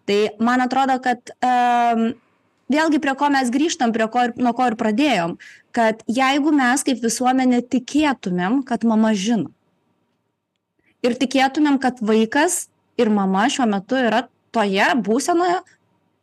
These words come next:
kurioje jie geriausiai gali būti.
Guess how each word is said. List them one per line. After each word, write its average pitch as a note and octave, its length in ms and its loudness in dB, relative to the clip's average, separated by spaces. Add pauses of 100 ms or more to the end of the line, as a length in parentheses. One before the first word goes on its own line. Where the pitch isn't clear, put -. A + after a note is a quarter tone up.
(140)
kurioje D4+ 540 0
jie D#4 160 0
geriausiai A3+ 800 0
gali A#3 320 2
būti. G#3 420 -2